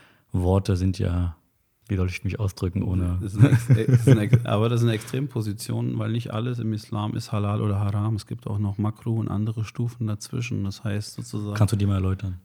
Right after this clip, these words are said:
Speaker 2: Ähm, ich
Speaker 1: So ein
Speaker 2: kenn-,
Speaker 1: bisschen Teil davon.
Speaker 2: ich kann sie nicht alle, genau, da müsste ich noch mal ein bisschen nachlesen.
Speaker 1: Hm.
Speaker 2: Aber im Prinzip ist, äh, alles, was nicht explizit im Islam verboten ist, erstmal erlaubt. Das ist so Grundakida. Also das ist sozusagen in der sunnitischen, ähm,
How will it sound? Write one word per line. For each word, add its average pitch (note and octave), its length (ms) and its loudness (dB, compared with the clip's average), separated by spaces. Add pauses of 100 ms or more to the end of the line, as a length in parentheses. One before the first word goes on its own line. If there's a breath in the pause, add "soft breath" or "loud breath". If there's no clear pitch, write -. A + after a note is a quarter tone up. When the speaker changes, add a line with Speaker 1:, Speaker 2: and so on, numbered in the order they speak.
(160)
Speaker 2:
Ähm, G#2 920 -4
ich A2 80 -6
Speaker 1:
So - 80 4
ein G2+ 40 8
Speaker 2:
kenn-, A#2+ 60 6
Speaker 1:
bisschen G#2 280 6
Teil F#2+ 200 6
davon. G2 160 4
Speaker 2:
ich F#2 60 2
kann C3+ 180 6
sie C#3+ 80 6
nicht A#2+ 220 4
alle, A#2+ 380 4
genau, A2+ 560 2
da A2 80 2
müsste A2+ 240 0
ich - 20 2
noch G#2+ 80 2
mal G2+ 100 0
ein G2 80 -2
bisschen G2+ 240 -6
nachlesen. G#2+ 640 -4 (140 loud breath)
Speaker 1:
Hm. F#2 240 0
Speaker 2:
Aber A2 100 0
im A#2 100 2
Prinzip A#2+ 420 -2
ist, - 260 -8
äh, A2+ 80 -6
alles, B2 580 0
was A#2+ 200 -2
nicht C#3 200 0
explizit C3 540 -6
im B2 80 -2
Islam A#2+ 380 0
verboten A#2+ 560 -2
ist, C#3+ 200 -2
erstmal A#2+ 380 -2
erlaubt. F2+ 420 -6
Das A2+ 120 0
ist A#2+ 160 -4
so A2+ 80 -2
Grundakida. G2 680 -4
Also G#2 260 -4
das A2+ 200 0
ist A#2+ 80 -8
sozusagen G#2+ 480 -4
in G#2 60 -4
der G#2 100 -2
sunnitischen, G#2+ 680 -6 (760 loud breath)
ähm, G2 540 -4